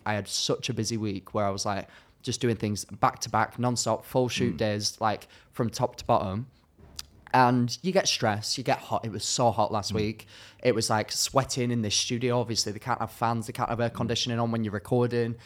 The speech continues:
Speaker 1: And I was, like, so stressed out. And then I went to the bathroom, and my mum had texted me, and she just said, like, "Hope you're having a good day." And I was like, even something like that puts everything into perspective.
Speaker 2: Yeah,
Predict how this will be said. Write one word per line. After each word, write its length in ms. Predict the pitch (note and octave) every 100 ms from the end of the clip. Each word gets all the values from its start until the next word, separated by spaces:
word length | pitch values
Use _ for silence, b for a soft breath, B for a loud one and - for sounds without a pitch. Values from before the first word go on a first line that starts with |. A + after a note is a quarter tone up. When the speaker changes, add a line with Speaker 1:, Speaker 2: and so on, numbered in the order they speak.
| B B -
Speaker 1:
And 100 | C3
I 40 |
was, 160 | B2 B2
like, 160 | A2+
so 240 | - - B2+
stressed 320 | - B2 -
out. 220 | B2 A2
And 180 | A2+ A2+
then 220 | A2+ A2 -
I 60 |
went 160 | B2 C#3+
to 60 | -
the 60 |
bathroom, 560 | B2+ C3 - G2 F#2+ G2+ B B -
and 80 |
my 80 | A#2+
mum 200 | A#2 C3
had 100 | C3
texted 400 | - - - -
me, 100 | F#2+ G2 - -
and 140 | A2
she 100 | B2
just 140 | A2
said, 120 | A#2 A2
like, 200 | A2 B B -
"Hope 200 | F#3+ F#3
you're 60 |
having 160 | E3+ E3+
a 20 |
good 180 | D#3+ E3
day." 140 | E3
And 100 | C#3
I 40 | A#2+
was 120 | A#2+
like, 200 | B2+ B2 B B _
even 240 | D#3 D3+ C#3+
something 280 | C#3+ C3
like 120 | B2 -
that 200 | A2+ -
puts 200 | C#3+ -
everything 340 | A#2 A2+ A2
into 200 | G#2+ -
perspective. 420 | A2+ - A#2+ G2
Speaker 2:
Yeah, 180 | F#2+ F#2